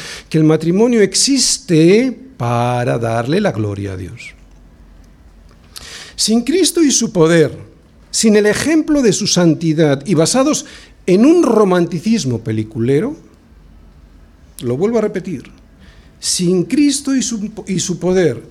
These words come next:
sin el ejemplo de su sacrificio y basados en un romanticismo peliculero,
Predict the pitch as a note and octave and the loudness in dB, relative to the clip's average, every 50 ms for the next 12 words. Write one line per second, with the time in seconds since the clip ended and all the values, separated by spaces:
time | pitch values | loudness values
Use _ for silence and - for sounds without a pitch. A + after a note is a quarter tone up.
0 | - - - - _ - - - - - - C4+ C#4+ D4 C#4 A#3 A3+ G#3 G3 - | -20 -20 -20 -20 _ -8 -6 -4 -2 0 2 4 4 6 6 6 4 4 2 0
1 | - A3 C4 B3+ - A#3+ A#3 A#3 A3 G3 - - F3 - F#3+ F#3 F#3+ F3 E3+ D#3 | 0 -2 -2 -2 0 0 0 0 0 0 -4 -4 -4 -4 -4 -4 -2 -2 -4 -2
2 | - G#3 G3 C#3+ - - G2 G2 G#2 - - _ - - - - - - - - | -2 -2 -2 -2 -4 -8 -14 -14 -16 -18 -20 _ -20 -20 -20 -20 -20 -20 -20 -12
3 | - - F#3 D#3 E3 D#3+ D#3+ - A#3 A#3+ A#3+ B3 - - G#3+ G3 G#3+ B3 B3 A3+ | -4 0 2 4 4 4 2 4 2 2 2 2 0 0 2 2 4 4 4 2
4 | G3+ F#3+ F#3+ F3+ E3+ E3 D3+ - D#3+ C3+ A2+ E3+ E3+ B2 C3 A#2+ A2+ A2 - A2+ | 2 2 2 2 2 2 0 0 -2 -2 -2 0 0 0 0 -2 -2 -2 -4 -4
5 | G2+ G#2 G#2 - - G#2 G#2 B2 C#3+ E3+ A#3+ C#4+ | -4 -4 -6 -6 -4 -2 0 0 0 0 -2 -4